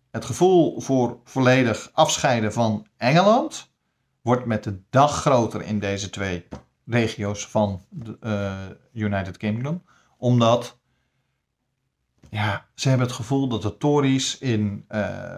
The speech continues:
Londen gewoon begot niet weten wat ze aan het doen zijn. En over de hoofden van de gewone burger en van de gewone Schot en de gewone Ier, eh, gewoon maar beslissen om hun vriendjes vooral te helpen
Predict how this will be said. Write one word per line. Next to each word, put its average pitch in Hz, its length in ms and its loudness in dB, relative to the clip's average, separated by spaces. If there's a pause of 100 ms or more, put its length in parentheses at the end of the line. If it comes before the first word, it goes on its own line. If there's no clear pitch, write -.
Londen 123 600 2 (320)
gewoon 107 600 0 (120)
begot 160 520 -2
niet 113 180 2
weten 101 320 -2
wat 101 160 -6
ze 104 80 -4
aan 98 80 -4
het 98 80 -6
doen 120 220 -2
zijn. 101 340 -2
En 139 240 -4
over 180 380 6
de 135 60 6
hoofden 147 460 4
van 120 220 2
de 110 60 -2
gewone 131 600 6
burger 135 580 2 (320)
en 110 180 -2
van 107 160 -2
de 104 60 -4
gewone 175 420 6
Schot - 320 0
en 90 100 -6
de 101 60 -10
gewone 135 460 2
Ier, 107 360 -2 (420)
eh, 101 280 2 (360)
gewoon 139 340 4
maar 123 180 6
beslissen 104 580 -2 (540)
om 113 200 0
hun 101 240 0
vriendjes 131 640 4
vooral 107 300 0
te 101 100 -8
helpen 92 460 -8